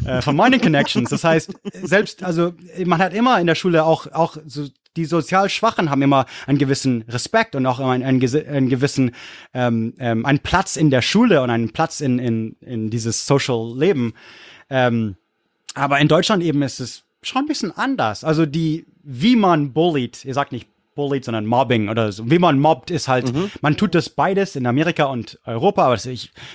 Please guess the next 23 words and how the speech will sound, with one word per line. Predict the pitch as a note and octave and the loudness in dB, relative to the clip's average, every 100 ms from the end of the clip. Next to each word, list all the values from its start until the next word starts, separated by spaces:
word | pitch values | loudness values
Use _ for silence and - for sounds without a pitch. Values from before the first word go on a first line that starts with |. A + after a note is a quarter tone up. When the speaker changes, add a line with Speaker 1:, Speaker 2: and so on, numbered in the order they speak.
| - | -20
Speaker 1:
ist | - B2 | -8 -2
einfach | C#3+ B2 - | 0 -2 -4
anders, | - C#3+ G#3+ F#3 D3 - - | -2 2 4 4 2 0 0
wie | |
das | D3 - | 0 2
passiert | C3+ - F#3+ F#3 | -2 -2 -2 0
und, | D#3 D#3+ | -2 0
und | F3 D3 | -2 0
vor | E3 | 0
allem, | D#3 C#3+ - - | 0 -2 -8 -14
wen | B2+ B2+ F#3 G#3+ | -10 2 2 4
man, | F3+ D3+ C3+ B2+ - _ _ _ _ - | 2 2 0 -2 -8 _ _ _ _ -2
wen | E3 A3+ | 2 4
man | D3 A2+ | 4 0
mobbt, | G#2+ G2+ _ - - | -6 -10 _ -20 -16
für, | - E3 | -2 0
aus | E3+ - | 0 2
welchen | G3 D#3+ | 2 2
Gründen | D3+ G#3 D3+ | 2 0 0
man, | B2+ B2+ B2+ B2 | -2 -2 -4 -6
man | C3+ C#3 B2+ | 2 4 4
gemobbt | C#3 D3 - A#2+ C#3+ | 4 2 0 -4 0
wird. | D#3+ - - | 0 -2 -14